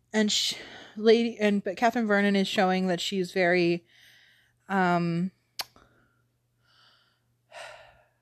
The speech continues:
unwilling to accept what Lady Susan says on face value.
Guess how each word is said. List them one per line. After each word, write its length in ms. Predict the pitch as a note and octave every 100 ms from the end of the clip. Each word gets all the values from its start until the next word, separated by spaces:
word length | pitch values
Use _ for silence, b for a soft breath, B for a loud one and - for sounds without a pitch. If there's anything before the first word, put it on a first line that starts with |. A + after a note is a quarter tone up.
| B _ _ _ B3+
unwilling 800 | D#4 C4+ G#3 A3 F3+ C#3 E3 E3+ -
to 280 | - G#3 F#3
accept 580 | F3+ - G3 - - -
what 120 | E3+
Lady 200 | F3+ F3
Susan 320 | F3 F3+ E3+
says 240 | F3 E3 D#3+
on 240 | D#3+ E3+
face 260 | F3 E3 -
value. 480 | A3+ A#3+ A#3+ A#3